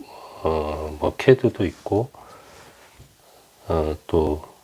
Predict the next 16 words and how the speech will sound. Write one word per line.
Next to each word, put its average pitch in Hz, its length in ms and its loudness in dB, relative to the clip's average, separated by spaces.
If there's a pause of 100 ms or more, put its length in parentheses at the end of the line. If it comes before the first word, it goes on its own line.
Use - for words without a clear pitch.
쓰리디 127 560 8
모델링 104 880 4
프로그램이 117 480 2
몇 90 160 0
개가 98 220 0
있습니다. - 360 -8 (120)
그래서 - 360 0 (720)
이런 101 220 10
것들을 95 380 4
이용을 82 420 0
해가지고 87 720 0 (400)
실제로 92 720 2 (340)
공사 90 400 2
시공 - 380 0
전에 80 400 -2
비아이엠을 80 720 0